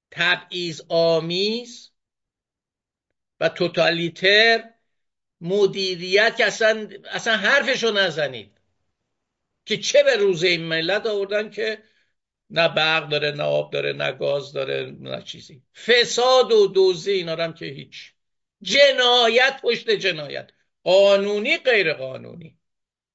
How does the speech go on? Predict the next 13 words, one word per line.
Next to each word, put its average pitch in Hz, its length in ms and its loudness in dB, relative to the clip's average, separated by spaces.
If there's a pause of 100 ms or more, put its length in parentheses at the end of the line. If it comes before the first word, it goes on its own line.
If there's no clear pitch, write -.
(680)
شلیک 208 640 0
کردن 202 460 2
توی 240 280 -4
صورت 208 540 -2
معترضان 196 1000 -4 (120)
و 190 100 -2
کور 202 580 -4
کردن 208 600 0 (120)
ملت 240 400 2
ایران، 220 680 -4 (1400)
فرزندان 185 840 -2
ملت 196 360 -2
ایران، 202 580 -6